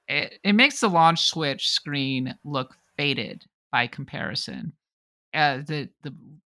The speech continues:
the blacks are richer. The, the colors overall are just more vibrant. The bezels, which are the little things at the top of the screen that kind of frame the actual picture,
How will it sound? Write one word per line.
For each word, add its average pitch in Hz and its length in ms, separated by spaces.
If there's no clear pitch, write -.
the 139 80
blacks 156 420
are 123 100
richer. 151 760
The, 127 600
the 123 360
colors 160 380
overall 135 560
are 120 120
just - 340
more 120 300
vibrant. 156 640
The 135 440
bezels, 196 480
which 180 180
are 165 60
the 143 380
little 190 240
things 190 340
at 185 80
the - 60
top - 300
of 185 60
the 190 60
screen 196 340
that 156 120
kind 151 180
of 123 80
frame 156 580
the 156 80
actual 147 380
picture, 202 540